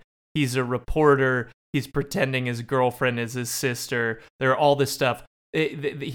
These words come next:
they must just have him saying it." And of course, it was true, but I found the V O very frustrating and almost like I wanted to give a script note,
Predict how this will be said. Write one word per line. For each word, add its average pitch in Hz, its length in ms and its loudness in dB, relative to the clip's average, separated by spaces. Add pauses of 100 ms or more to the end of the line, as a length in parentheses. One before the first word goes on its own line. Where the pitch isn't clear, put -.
they 156 180 0
must 160 280 0
just 143 160 -6
have 127 240 0
him 120 140 -6
saying 120 260 -2
it." 90 140 -12
And 139 100 -6
of 127 80 -10
course, 143 220 2
it 131 40 -2
was 120 200 -6
true, 120 500 0 (260)
but 143 100 4
I 185 120 6
found 143 540 0
the 127 80 -6
V 135 220 0
O 127 100 2
very 127 840 -2 (600)
frustrating 113 760 0
and 131 140 -6
almost 151 500 -2
like 123 380 -2 (180)
I 151 80 0
wanted 180 340 2
to 160 80 -2
give 151 280 0
a 147 60 4
script 220 400 -2
note, 127 280 -8